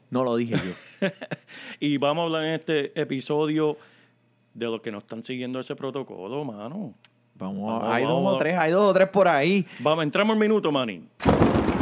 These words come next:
Speaker 2: Vamos al minuto ahí
Speaker 1: Ya
Speaker 2: de
Speaker 1: empezó, ya
Speaker 2: relajo.
Speaker 1: empezó el productor. Eh,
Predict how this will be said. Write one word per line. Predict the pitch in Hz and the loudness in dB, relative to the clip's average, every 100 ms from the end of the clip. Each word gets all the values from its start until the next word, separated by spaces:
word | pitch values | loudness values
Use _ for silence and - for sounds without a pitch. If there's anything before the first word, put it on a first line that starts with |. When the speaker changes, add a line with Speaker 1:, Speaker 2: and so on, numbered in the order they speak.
| - - | 0 2
Speaker 2:
Vamos | 117 135 | 2 2
al | 147 | 4
minuto | 147 123 147 143 139 123 | 2 2 2 2 2 2
ahí | - 120 | 2 2
Speaker 1:
Ya | 123 135 139 | 2 2 4
Speaker 2:
de | |
Speaker 1:
empezó, | 139 143 | 4 6
ya | 160 | 4
Speaker 2:
relajo. | 151 143 | 6 4
Speaker 1:
empezó | 135 185 202 | 4 6 4
el | 185 | 6
productor. | 202 180 226 202 - | 4 4 4 4 2
Eh, | - | 2